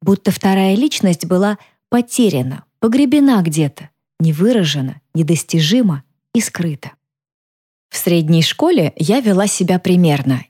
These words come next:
и училась пусть не на отлично, но в целом хорошо. Вообще, мне нравились занятия, где нам задавали читать книги.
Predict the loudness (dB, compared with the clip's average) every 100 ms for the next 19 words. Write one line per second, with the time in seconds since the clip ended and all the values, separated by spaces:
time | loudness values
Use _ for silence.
0 | -4 0 0 0 -2 -2 -4 -6 -6 -6
1 | -2 0 2 2 0 -2 -2 -4 -4 -6
2 | _ 0 2 0 -4 -8 -4 -2 0 -2
3 | -2 -2 -2 -4 -8 -14 _ _ _ _
4 | -4 -2 -2 -2 -2 -2 -2 -4 0 2
5 | 2 0 0 -2 -2 -2 0 0 -2 -2
6 | 0 0 0 0 0 0 -2 -2 -2 0
7 | -2 -2 -4 -4 -4 -4 -2 -2 -6